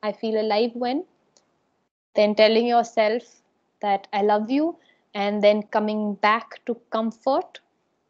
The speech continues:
Um, for some people, it may have been, um,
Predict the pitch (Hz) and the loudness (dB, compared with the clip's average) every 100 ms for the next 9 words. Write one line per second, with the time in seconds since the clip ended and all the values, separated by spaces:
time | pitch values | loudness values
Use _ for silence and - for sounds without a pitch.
0 | _ _ _ _ _ _ _ _ 190 190 | _ _ _ _ _ _ _ _ -18 -16
1 | 196 196 208 214 _ _ 208 - 220 240 | -14 -12 -12 -14 _ _ -16 -4 0 2
2 | 240 254 262 247 - 262 262 - 220 214 | 2 0 -2 -4 0 0 0 -8 -8 -4
3 | 208 214 220 214 226 220 220 226 - _ | -2 -2 -4 -4 -4 -2 -2 -6 -10 _
4 | _ - 202 202 202 214 | _ -18 -16 -14 -14 -16